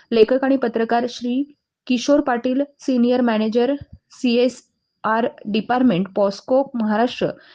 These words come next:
ॲडव्होकेट श्री सुमेध वानखेडे, मुंबई हायकोर्ट, श्रीमती आरती कुंभार आदी मान्यवर उपस्थित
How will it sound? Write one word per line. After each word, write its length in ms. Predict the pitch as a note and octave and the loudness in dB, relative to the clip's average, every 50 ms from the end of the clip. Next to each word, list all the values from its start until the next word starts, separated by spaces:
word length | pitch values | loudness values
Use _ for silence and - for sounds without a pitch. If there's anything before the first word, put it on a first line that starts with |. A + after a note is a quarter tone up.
| _ _ | _ _
ॲडव्होकेट 460 | - A3+ A3 A3 A#3+ C4 - D4 D4 C4+ | -2 0 0 2 2 2 2 0 -2 -2
श्री 200 | - C#4 C#4 C#4 | -2 -2 -2 -2
सुमेध 360 | C#4 C4+ A#3+ A3+ G#3+ A#3 A3 | 0 0 -2 0 0 -2 -2
वानखेडे, 480 | A3+ A3 F#3+ F#3 G3 G3+ A3 A3+ A#3 A#3 | -2 -2 -2 -2 -4 -4 -4 -2 -2 -2
मुंबई 360 | A#3+ A#3 A3 G#3+ G#3+ G#3+ A3 | -2 -2 -2 -2 -2 -2 -2
हायकोर्ट, 580 | G#3+ A3 G#3+ F#3 G3 F#3+ - A3+ A#3 C4 C4 - _ _ _ _ _ _ - | -2 -2 -2 -2 -2 -2 -2 -2 -2 -2 -2 -6 _ _ _ _ _ _ -6
श्रीमती 400 | - C4 B3+ B3 B3+ C4 B3+ C#4 C#4 - | -2 0 2 2 2 2 0 -2 -2 0
आरती 280 | A3+ A3 A3+ A3 C4 | -2 -2 -2 -2 -4
कुंभार 320 | B3+ A#3 B3+ A#3+ A3+ A#3+ B3 | -4 -2 -2 0 0 0 0
आदी 240 | - - G#3 G#3 A#3 | 0 -2 -2 -2 -2
मान्यवर 340 | A#3+ A#3 A#3 A#3 A#3+ B3 | 0 0 0 0 0 0
उपस्थित 400 | B3 G#3 - F#3+ F#3 F3+ - G3 | -2 -2 -4 -4 -6 -4 -6 -8